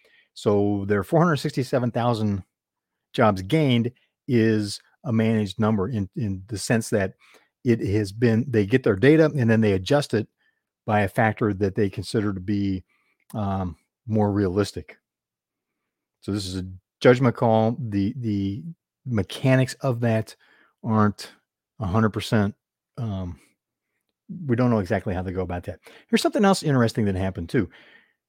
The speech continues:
As A D P was announcing the three hundred thousand jobs lost, Bureau of Labor Statistics, this is the same organization that published today's report, the four hundred sixty thousand jobs gained.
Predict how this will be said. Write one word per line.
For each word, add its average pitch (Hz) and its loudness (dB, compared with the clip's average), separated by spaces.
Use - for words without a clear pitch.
As 143 4
A 151 6
D 160 4
P 151 4
was 131 2
announcing 110 0
the 98 -8
three 110 -2
hundred 107 0
thousand 101 0
jobs 92 -2
lost, 135 -2
Bureau 117 8
of 110 6
Labor 156 6
Statistics, 117 -2
this 110 -4
is 107 -8
the 95 -8
same 123 0
organization 110 -2
that 98 -4
published 98 -2
today's 107 0
report, 101 -4
the 131 -6
four 104 -6
hundred 101 0
sixty 101 -10
thousand 98 -4
jobs 95 -4
gained. 123 0